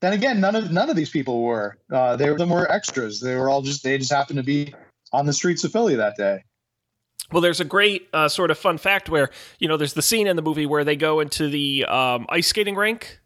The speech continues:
Speaker 2: and, and Rocky pays off the Zamboni driver 'cause it's after hours. Uh, you know, the original script had them shooting during regular business hours, but they couldn't afford to hire the extras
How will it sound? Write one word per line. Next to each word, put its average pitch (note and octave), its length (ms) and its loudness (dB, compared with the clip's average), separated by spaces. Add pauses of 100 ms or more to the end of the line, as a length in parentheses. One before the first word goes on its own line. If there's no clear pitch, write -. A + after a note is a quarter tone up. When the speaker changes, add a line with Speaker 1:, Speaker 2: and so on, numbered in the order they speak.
(260)
Speaker 2:
and, D3 200 0
and D3 160 0
Rocky D#3 320 0
pays D3 280 0
off D3 180 0
the F#3 80 -4
Zamboni C#3+ 500 0
driver D3+ 300 2
'cause C3+ 180 -8
it's C3 140 -8
after C#3+ 340 0
hours. D#3 500 0 (920)
Uh, C#3+ 340 2
you E3 180 0
know, D3+ 100 4
the D#3 160 2
original F#3 360 0
script - 760 -2 (440)
had G#3 420 0
them D3+ 540 2
shooting F3 760 -2 (320)
during G3 260 2
regular F3+ 320 2
business F#3 420 0
hours, B2 340 0
but D#3 120 -2
they E3+ 80 4
couldn't G3+ 240 2
afford G#3 480 0
to F#3 80 0
hire F#3 280 2
the D3+ 180 -2
extras G#2+ 760 -4